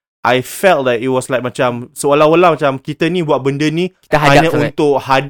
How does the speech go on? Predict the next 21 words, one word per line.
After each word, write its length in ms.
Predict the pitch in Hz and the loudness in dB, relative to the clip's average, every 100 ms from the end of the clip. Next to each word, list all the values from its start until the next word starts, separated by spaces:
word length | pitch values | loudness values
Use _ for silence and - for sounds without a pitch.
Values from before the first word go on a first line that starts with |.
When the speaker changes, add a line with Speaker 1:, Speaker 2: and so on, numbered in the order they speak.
| - | -6
Speaker 1:
uh, 160 | 139 | -4
yang 80 | 131 | -4
kita 160 | 123 156 | -6 -4
ni, 160 | 185 | -4
okay, 160 | 143 135 | -4 -4
number 240 | 120 135 | -2 0
one, 160 | 147 160 | 0 0
hadap 320 | - 131 143 | -2 -2 -2
popularity, 560 | 131 135 135 - 202 202 - | -4 -2 -2 -2 -10 -12 -12
Speaker 2:
Hmm. 80 | 135 | -6
Speaker 1:
and 80 | 135 | -2
number 160 | 143 165 | -2 -2
two, 80 | |
kita 240 | 170 147 165 | -4 0 0
ni 160 | 185 185 _ _ | 0 -4 _ _
betul-betul 380 | 135 156 156 175 | -4 -4 0 2
beria-ia 640 | 160 165 175 165 196 202 | 2 2 2 6 6 6
nak 80 | 156 | 2
di 80 | 143 | 0
number 240 | 143 147 | 0 2
one. 240 | 143 139 | 4 4